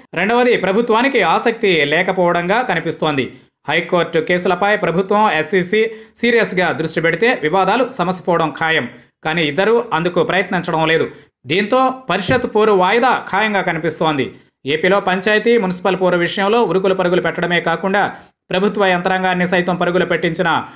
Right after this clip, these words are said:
ఎస్సీసీ నిమ్మగడ్డ రమేష్ ఇప్పుడు ఎంపీటీసీ, జెడ్పీటీసీ ఎన్నికల విషయంలో అదే ఊపు కొనసాగించడం లేదు.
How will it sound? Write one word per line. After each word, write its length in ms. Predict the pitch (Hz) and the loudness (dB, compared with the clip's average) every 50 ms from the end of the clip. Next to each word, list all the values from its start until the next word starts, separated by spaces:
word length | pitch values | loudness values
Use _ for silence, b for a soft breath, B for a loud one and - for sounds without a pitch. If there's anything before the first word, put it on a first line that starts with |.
| B B _ | B B _
ఎస్సీసీ 460 | 143 160 156 - 208 185 190 196 180 151 | -2 -2 0 0 0 0 0 0 0 0
నిమ్మగడ్డ 340 | 151 170 185 175 180 170 | 0 0 0 0 0 0
రమేష్ 360 | 165 170 180 202 214 214 - - B B B B _ - | 0 2 2 2 2 2 0 -2 B B B B _ -10
ఇప్పుడు 200 | 165 160 196 185 | -4 -2 0 0
ఎంపీటీసీ, 520 | 175 175 202 196 240 233 240 226 226 247 233 | 2 0 2 2 2 2 2 4 4 2 2
జెడ్పీటీసీ 500 | - 185 180 180 226 196 208 196 175 196 | 2 0 0 0 0 0 2 2 2 2
ఎన్నికల 280 | 180 180 185 185 175 | 0 2 0 0 0
విషయంలో 500 | 165 170 160 - 190 180 190 226 254 247 B B B B _ _ 117 | 0 -2 -2 -2 0 2 2 2 2 0 B B B B _ _ -4
అదే 220 | 123 156 220 240 | 0 2 2 4
ఊపు 260 | 233 220 214 202 208 | 4 4 2 0 0
కొనసాగించడం 760 | 180 180 175 180 180 202 180 175 180 175 180 180 175 175 160 156 | 0 0 -2 0 0 -2 0 0 -2 -2 -2 -2 0 0 2 2
లేదు. 200 | 165 160 143 | 2 2 0